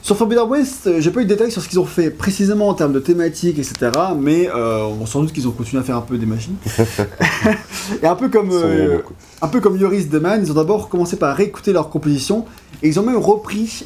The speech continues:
Speaker 1: certaines de leurs anciennes, euh, sessions d'enregistrement quand ils faisaient leurs essais, pour se rappeler un peu la, la méthode, euh, qu'ils avaient de, de rechercher la musique pour le premier jeu, pour se remettre dans le même processus créatif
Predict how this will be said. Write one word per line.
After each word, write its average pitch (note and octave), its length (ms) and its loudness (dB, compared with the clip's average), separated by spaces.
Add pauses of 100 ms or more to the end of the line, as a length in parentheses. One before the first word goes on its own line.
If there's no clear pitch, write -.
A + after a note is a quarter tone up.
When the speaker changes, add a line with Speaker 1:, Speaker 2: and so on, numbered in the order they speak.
Speaker 1:
certaines D#3+ 280 0
de F3 60 4
leurs D3 240 0
anciennes, F3+ 420 0
euh, A#2+ 520 2
sessions F#3+ 380 0
d'enregistrement E3+ 520 2
quand D#3 100 0
ils C3 80 4
faisaient D#3 120 0
leurs C3 160 0
essais, E3+ 240 -2 (440)
pour D#3 160 -2
se E3+ 120 0
rappeler E3+ 340 2
un E3+ 100 0
peu F3 180 2
la, A#2+ 440 0
la A#2+ 100 2
méthode, D#3 460 2
euh, A#2+ 340 2
qu'ils B2 160 -2
avaient C#3+ 220 2
de, A2+ 480 0
de A2+ 100 -4 (140)
rechercher F3+ 560 0 (400)
la B2 100 2
musique D3+ 340 0
pour D#3 180 2
le C#3+ 60 0
premier C3+ 220 0
jeu, F3+ 120 2
pour C3+ 280 -4
se D#3+ 120 0
remettre E3+ 300 2
dans C3+ 60 2
le C3+ 60 4
même E3+ 160 2
processus E3+ 580 0
créatif E3+ 640 -2